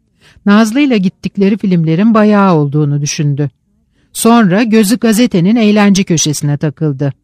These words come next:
Bir fıkrayı gülünmesi beklenen şeyin aptallığına şaşarak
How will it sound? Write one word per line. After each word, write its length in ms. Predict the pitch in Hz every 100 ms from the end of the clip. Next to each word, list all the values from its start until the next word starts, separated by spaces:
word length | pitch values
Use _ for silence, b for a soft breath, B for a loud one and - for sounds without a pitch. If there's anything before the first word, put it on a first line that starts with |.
| _ _ _ _ _ _
Bir 180 | 214 240
fıkrayı 600 | - 220 - 208 185 233
gülünmesi 560 | 220 202 202 214 208 220
beklenen 480 | 208 - 202 208 220
şeyin 300 | - 170 202
aptallığına 720 | 180 - 202 185 180 180 208
şaşarak 640 | 208 180 190 143 151 -